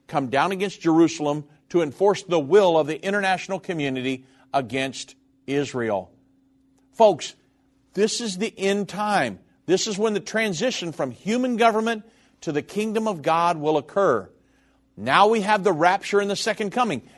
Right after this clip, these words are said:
Matthew twenty-four twenty-nine through thirty-one. First Thessalonians four thirteen through seventeen. First Corinthians fifteen fifty-one through fifty-four. Titus two thirteen.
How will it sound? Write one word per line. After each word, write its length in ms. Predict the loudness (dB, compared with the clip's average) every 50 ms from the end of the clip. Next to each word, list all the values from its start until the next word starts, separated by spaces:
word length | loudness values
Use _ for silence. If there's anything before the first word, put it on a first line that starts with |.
| _ -4
Matthew 400 | 0 0 0 0 0 -4 -8 -8
twenty-four 540 | -4 -2 -2 0 0 -2 0 2 2 2 2
twenty-nine 500 | 0 -2 -4 -2 -2 -2 0 -2 -2 -2
through 140 | -4 -6 -4
thirty-one. 640 | -2 -2 -2 -2 -2 0 0 0 0 0 -2 -6 -12 _ _ _ _ _ _ _ _
First 300 | _ 6 6 6 4 2
Thessalonians 640 | 0 0 0 2 2 2 2 2 0 -2 -4 -6 -8
four 380 | -8 -2 4 6 8 8 6 6
thirteen 420 | 4 0 -2 -2 -2 -2 -4 -4
through 140 | -4 -6 -6
seventeen. 640 | -4 0 0 0 0 0 -4 -8 -6 -6 -6 -6 -8 -12 _ _ _ _ _ _ _
First 240 | _ 0 0 0 0
Corinthians 540 | 2 0 2 2 0 -2 -4 -4 -4 -4 -6
fifteen 580 | -2 0 0 0 0 -2 -6 -4 -4 -4 -4 -4
fifty-one 560 | -2 -4 -4 -2 -2 -2 0 2 0 0 0
through 140 | -2 -6 -6
fifty-four. 680 | -6 -6 -8 -8 -10 -6 0 2 6 6 6 6 4 0 _ _ _ _ _ _ _ _ _ -6
Titus 480 | 0 2 4 4 4 4 2 -2 -2
two 180 | 0 0 0 2
thirteen. 540 | 2 0 -2 -2 -2 -4 -6 -6 -6 -8